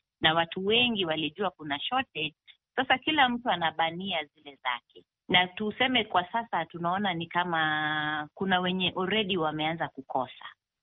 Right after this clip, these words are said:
Na tulikuwa tumefurahi tukasikia serikali isha-, ishakubaliana na ile, ile shirika ambalo zimetoa tax,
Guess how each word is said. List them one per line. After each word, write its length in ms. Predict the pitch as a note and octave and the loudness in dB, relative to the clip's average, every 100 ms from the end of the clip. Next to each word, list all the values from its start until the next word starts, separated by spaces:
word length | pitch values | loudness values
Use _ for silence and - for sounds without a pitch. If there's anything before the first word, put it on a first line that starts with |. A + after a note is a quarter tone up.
| - | 2
Na 160 | G3+ | 2
tulikuwa 340 | G3+ A#3 A3 D#4 | 2 -4 2 0
tumefurahi 580 | C4+ G3+ F#3+ G#3+ A#3 G#3+ | 2 -2 -2 2 2 0
tukasikia 920 | F3+ E3+ E3+ - G3+ F3 D#3+ D#3 D#3 - _ _ | -4 -6 -4 -6 0 0 2 -2 -4 -14 _ _
serikali 560 | - F3+ F3+ G#3+ G#3+ F#3 | 0 2 2 2 2 -2
isha-, 480 | C#3 E3 - F#3 E3+ | -2 -4 -2 0 0
ishakubaliana 1400 | D#3 D#3 F#3+ F3 D#3+ D3+ D#3 D#3 E3 E3 C#3+ C#3 C#4 - - | -4 -4 -6 -6 -6 -4 -2 -2 0 0 0 -2 -2 -4 -2
na 240 | D3+ D3 | 0 0
ile, 840 | E3 E3+ D#3+ D3 C#3+ C#3 C3+ C3 - - _ _ _ - | -2 0 0 0 0 0 0 -2 -6 -20 _ _ _ -4
ile 400 | D3 F3 F#3+ - | -2 2 2 2
shirika 500 | - E3 E3+ E3+ D#3 | 0 0 -2 2 0
ambalo 680 | D3+ D#3 D#3 D3+ C#3 C3 E3+ | 2 0 2 0 0 -2 -4
zimetoa 640 | D#3 E3+ F3 E3+ G3+ F3 | -4 0 -2 0 0 0
tax, 220 | - C3+ | 0 0